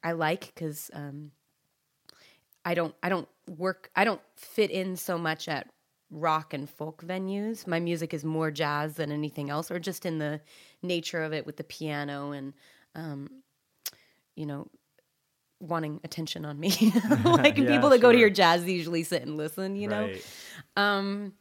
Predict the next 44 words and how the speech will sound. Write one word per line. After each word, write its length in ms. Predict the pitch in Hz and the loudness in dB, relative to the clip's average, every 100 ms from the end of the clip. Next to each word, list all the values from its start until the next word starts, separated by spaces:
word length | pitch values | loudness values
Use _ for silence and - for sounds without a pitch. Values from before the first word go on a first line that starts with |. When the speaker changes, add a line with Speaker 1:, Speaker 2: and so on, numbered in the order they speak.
| _ _ - - _ _ _ | _ _ -20 -20 _ _ _
Speaker 1:
but 280 | 254 247 - _ _ _ _ _ _ | 6 6 2 _ _ _ _ _ _
I, 280 | 226 247 240 - _ - | 6 8 6 0 _ -4
it 120 | 240 | 4
got 180 | 254 262 | 6 6
to 80 | 269 | 2
the 120 | 220 | 0
second 460 | - 254 262 269 | 2 2 2 -2
set. 480 | - - 170 151 - - | -2 0 2 2 -2 -6
It 100 | 196 | -2
had 80 | |
been 220 | 202 214 208 | 0 0 -2
sort 220 | - 220 214 | -4 -2 -2
of 80 | |
a 80 | 190 | -2
mixed 420 | 180 180 185 - | -2 -4 -6 -6
bag 400 | 170 160 143 151 | 0 2 2 0
for 160 | 160 175 | -6 -8
the 60 | 156 | -8
first 320 | - 160 151 | -8 -8 -6
set. 300 | 160 143 139 _ - _ | -6 -6 -8 _ -20 _
Took 160 | 202 196 | -10 -4
a 20 | |
little 160 | 190 190 | -2 -2
break. 400 | 175 160 - - _ _ _ _ | 0 -2 -4 -14 _ _ _ _
And, 440 | - 185 180 175 175 _ | -4 -2 -2 -4 -8 _
you 120 | 202 | -6
know, 200 | 190 180 - | -2 -4 -6
a 40 | |
couple 260 | - 202 180 | -8 -6 -4
people 240 | 185 170 | -6 -6
came 180 | 170 170 | -6 -6
up 120 | 165 160 | -6 -8
to 80 | |
say 180 | 170 170 | -8 -8
goodbye. 420 | 160 151 151 156 165 | -6 -6 -6 -6 -8
"Sorry, 280 | - 285 285 | -10 -10 -8
I'm 80 | 269 | -6
leaving." 400 | 262 262 254 247 | -6 -8 -8 -8
And 80 | 214 | -10
a 40 | |
couple 260 | - 220 214 | -12 -14 -10
people 320 | 208 196 190 | -8 -8 -8
just 200 | 185 - | -8 -8
kinda 260 | 190 175 | -6 -6